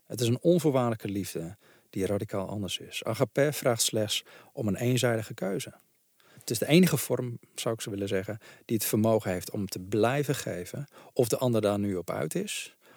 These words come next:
of de ander daar nu om vraagt, of het nog wil, of het juist afstoot. Dat is allemaal niet een factor.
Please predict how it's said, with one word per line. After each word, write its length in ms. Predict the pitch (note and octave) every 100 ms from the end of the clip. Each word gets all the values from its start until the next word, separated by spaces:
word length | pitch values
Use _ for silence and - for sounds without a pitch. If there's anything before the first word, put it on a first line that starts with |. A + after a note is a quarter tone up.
| -
of 120 | A#2
de 80 | B2
ander 200 | A2+ A2
daar 160 | G2
nu 120 | F#2+ F#2
om 180 | E2+
vraagt, 580 | D#2+ F#2 G2+ D3+ - -
of 140 | - G#2
het 100 | G2+
nog 140 | E2+ E2+
wil, 360 | G2+ A2+ E3 - - -
of 120 | -
het 100 | F3
juist 320 | D#3+ D#3 C#3 -
afstoot. 720 | D#3 D3+ - - - - - - - -
Dat 140 | A#2+
is 80 | -
allemaal 280 | E3+ E3 C#3
niet 180 | B2
een 100 | A2+
factor. 580 | - - A#2 - F2+ G2+